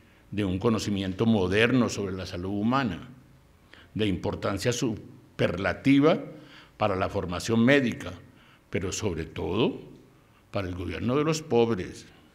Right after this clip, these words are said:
y el control patológico, todo ello modulado por un estilo de atención hospitalaria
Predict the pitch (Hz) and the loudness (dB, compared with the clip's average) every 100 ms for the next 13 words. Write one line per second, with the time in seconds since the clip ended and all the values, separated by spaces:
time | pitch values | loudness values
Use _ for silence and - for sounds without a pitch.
0 | _ _ - 92 - 87 - 85 - 104 | _ _ -8 -8 -8 -10 -8 -10 -6 -4
1 | 139 110 104 98 85 - - - _ - | -2 0 -2 -2 -10 -14 -20 -20 _ -20
2 | _ 107 117 143 156 156 156 156 156 156 | _ 0 4 8 10 10 8 8 8 8
3 | 156 156 139 127 127 139 - - - - | 8 8 10 8 6 0 -6 -16 -18 -6
4 | - 92 101 113 - 127 120 123 120 120 | -2 0 2 0 0 0 2 2 0 0
5 | 113 107 113 120 123 113 131 120 113 104 | -4 0 0 0 0 -2 0 2 2 0
6 | 101 104 | -2 -6